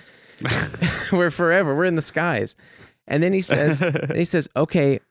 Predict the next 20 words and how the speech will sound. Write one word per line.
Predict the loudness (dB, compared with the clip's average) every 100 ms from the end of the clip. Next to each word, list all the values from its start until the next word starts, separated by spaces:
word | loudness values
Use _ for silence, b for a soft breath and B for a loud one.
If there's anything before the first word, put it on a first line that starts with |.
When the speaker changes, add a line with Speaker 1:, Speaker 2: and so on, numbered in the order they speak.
| _
Speaker 2:
walk | -10 -4 2 2 0 -2
up | -2 -2
there." | -2 0 2 2 0
So | 0
he | -2
points | 0 -2 -2 -2
to | -2
this | 0 -4 -8
final | -6 -2 0 2 0
hill, | 2 2 2 -2
like, | -6 -6 _
the | -4 -4
peak | -2 -2 -2 -4 -10 -6
of | -4
one | -2 -2
of | -2
these | -4
mountains. | -4 -4 -6 -8 -14 _ _ _ -8
He's | -6
like, | -6